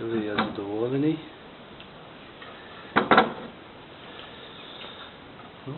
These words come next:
а на цьому все. Кому сподобалось, піднімайте палець вверх. Хто не підписаний,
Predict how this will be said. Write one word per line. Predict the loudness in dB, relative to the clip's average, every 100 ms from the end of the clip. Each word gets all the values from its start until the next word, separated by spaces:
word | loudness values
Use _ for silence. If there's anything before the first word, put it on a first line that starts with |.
| 0
а |
на | 0 2
цьому | 4 6
все. | 6 10 10 10 2 -8 -12 -14 -16 -16 -16 -16 -16 -16 -16 -16 -14 -14 -6
Кому | -2 -2
сподобалось, | 2 6 8 8 6 4 -4 -12 -14 -14 -14 -14 -14 -14 -14 -14
піднімайте | -8 0 0 0 -2
палець | -2 -2 2
вверх. | 6 6 4 -6 -14 -16 -16 -14 -14 -14 -14 -14 -2
Хто | 0
не | 0
підписаний, | -2 -4 -2 -2 -4